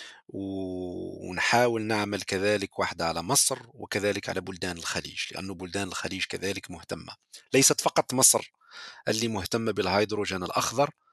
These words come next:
آم، معظم الدول المنطقة بدفع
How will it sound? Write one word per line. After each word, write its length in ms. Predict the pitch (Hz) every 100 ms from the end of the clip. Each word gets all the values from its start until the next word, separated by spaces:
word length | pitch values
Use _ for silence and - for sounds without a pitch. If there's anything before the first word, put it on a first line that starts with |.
| - - - - -
آم، 1200 | - 107 104 101 98 95 90 90 87 87 85 90 -
معظم 480 | 95 117 127 120 117
الدول 460 | 104 92 113 110 98
المنطقة 760 | 95 92 117 117 101 - 104 - _ _ _ _ _ _ _ _ _ -
بدفع 680 | 107 107 104 180 - 117